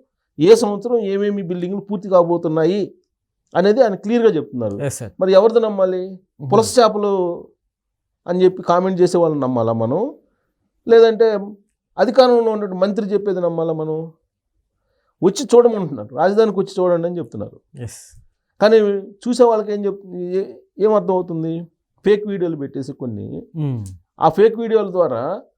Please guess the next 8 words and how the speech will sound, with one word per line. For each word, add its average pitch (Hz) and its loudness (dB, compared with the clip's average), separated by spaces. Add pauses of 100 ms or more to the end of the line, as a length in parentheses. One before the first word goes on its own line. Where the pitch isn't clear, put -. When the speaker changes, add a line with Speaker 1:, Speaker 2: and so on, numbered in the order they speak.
(120)
Speaker 1:
వాళ్ళు 214 0
ఆనందం 214 2
పొందుతున్నారు. 104 -4 (1000)
రాజధాని 233 4
వస్తుందని 226 0
అంటే 185 -2
ఎవరైనా 214 2
సంతోషపడాలి. 220 2